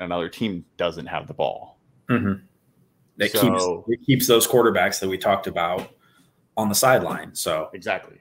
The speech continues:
Speaker 2: Um,
Speaker 1: which makes every drive just that more important. And Navy's defense wasn't terrible last year. You know, th-, they were very good against the run. They got a bunch of sacks.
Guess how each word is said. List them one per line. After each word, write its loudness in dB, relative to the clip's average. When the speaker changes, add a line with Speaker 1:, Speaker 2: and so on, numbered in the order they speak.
Speaker 2:
Um, -6
Speaker 1:
which -6
makes 0
every 4
drive 4
just -6
that 0
more -8
important. -6
And -8
Navy's -4
defense -8
wasn't -2
terrible -6
last -20
year. -20
You -20
know, -20
th-, -14
they -6
were -10
very 0
good -2
against -6
the -8
run. -6
They -8
got -2
a 2
bunch -6
of -8
sacks. -6